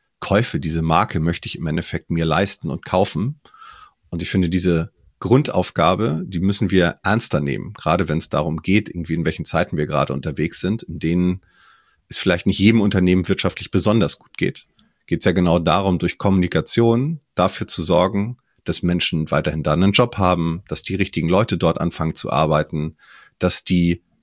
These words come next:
besseren Produkte sich auch besser verkaufen, weil sie die bessere Kommunikation haben.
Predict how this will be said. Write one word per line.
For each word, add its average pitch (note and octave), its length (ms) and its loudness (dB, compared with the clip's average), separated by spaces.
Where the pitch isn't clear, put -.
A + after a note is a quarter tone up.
besseren G2+ 500 2
Produkte G2+ 520 -2
sich F2 180 -4
auch E2 100 -4
besser E2+ 280 -2
verkaufen, F2 520 -2
weil E2+ 140 2
sie D#2+ 80 -6
die - 80 -12
bessere D#2 360 -2
Kommunikation E2+ 680 -2
haben. A2+ 360 -2